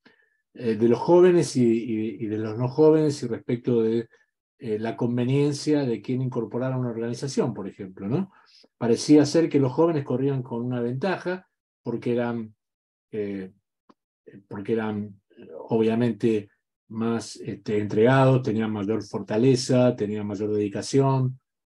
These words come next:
enjundia, ganas de crecimiento, eh, se le podían plantear nuevos objetivos o desafíos, era menos conservador, etcétera. Y por supuesto son características propias de la juventud que son imprescindibles en una organización. Uno no puede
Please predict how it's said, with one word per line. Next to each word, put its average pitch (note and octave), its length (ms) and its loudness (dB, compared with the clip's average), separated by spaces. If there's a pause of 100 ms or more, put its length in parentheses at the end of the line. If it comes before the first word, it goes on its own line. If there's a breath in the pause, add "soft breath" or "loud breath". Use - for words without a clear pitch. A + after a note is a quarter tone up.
(260)
enjundia, C3 760 0
ganas A2+ 280 -6
de G#2 100 -14
crecimiento, B2 1040 2 (400)
eh, G#2+ 160 -12
se A2+ 160 -10
le G#2+ 100 -4
podían A2+ 300 4
plantear A2 320 -2
nuevos A2 280 -4
objetivos A#2+ 580 2
o - 20 -2
desafíos, A#2 720 4 (540)
era A#2 180 -4
menos A#2+ 180 -4
conservador, A#2 880 2 (240)
etcétera. A#2 560 -4 (1200)
Y C3 100 -12
por B2+ 120 -4
supuesto D3+ 340 -2
son C3 140 -2
características A#2+ 720 -4
propias A#2 320 -2
de G#2 40 -4
la G2+ 80 -6
juventud A#2 600 0 (380 soft breath)
que C3 100 -8
son F3+ 220 2
imprescindibles C#3 720 0
en A#2+ 80 -4
una A#2 80 -4
organización. A2 580 -6
Uno D3+ 180 2
no C3 140 0
puede D#3 460 4